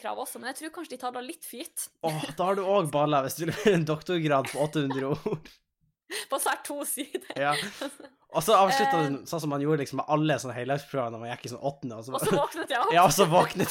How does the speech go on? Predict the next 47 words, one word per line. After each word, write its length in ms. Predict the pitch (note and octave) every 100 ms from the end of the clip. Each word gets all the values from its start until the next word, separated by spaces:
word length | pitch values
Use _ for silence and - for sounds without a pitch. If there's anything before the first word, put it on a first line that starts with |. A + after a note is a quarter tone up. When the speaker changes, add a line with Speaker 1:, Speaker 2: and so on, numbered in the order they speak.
| - C4
Speaker 2:
jeg 320 | A3+ C4 B3+ -
opp. 400 | A#3+ - - -
Speaker 1:
<laughs> 80 | - - - C#5+ - - - - - - - - - - - - - - D3+ - -
Jeg 160 | C#4+ D4
trodde 240 | C#4 C4+ D4
at 120 | A#3
kunstig 300 | - C#4 C#4
intelligens 400 | C#4 A#3 A#3 A#3+ -
var 80 | A3+
løsningen 420 | G#3+ C#4 C4 A3 G3+
i 20 |
byggebransjen, 560 | A3 A3+ A#3+ - - -
<laughs> 0 |
men 380 | - - - A#3+
Speaker 2:
Så 140 | F3
Speaker 1:
så 80 | D#3
Speaker 2:
våknet 300 | D#3 E3+ E3 G3
Speaker 1:
våknet 80 | C#3+
jeg 80 |
Speaker 2:
jeg 160 | C3+ C3+
Speaker 1:
opp. 160 | C#3 -
Speaker 2:
opp. 80 | - - _
Speaker 1:
<laughs> 300 | - F#4+ C#4 E4
Våkn 320 | - - B4
opp! 180 | - - D#3 G#3+
<laughs> 280 | C4 - D3+
Speaker 2:
Våkn 360 | D#3+ - F#3 F3+
opp! 180 | D#3 - - C#3 - - - -
Åh, 300 | - C#3 C3+ -
fy 260 | - - A3
faen, 720 | - - B3+ F3 C3+ C3+ B2
Speaker 1:
Eh, 20 |
Speaker 2:
ass. 220 | - -
Speaker 1:
nei, 120 | D4+ D#4+
men 100 | D4+
det 80 | E4
er 40 |
sånn, 160 | E4 C4 _
på 100 | D#4
slutten 240 | F3+ - A#3+
av 60 | A3
en 80 |
doktorgrad, 540 | A3 - C4+ C#4+ A#3+ G#3
så 80 | B3
er 60 |
det 40 | B3
sånn, 160 | A3+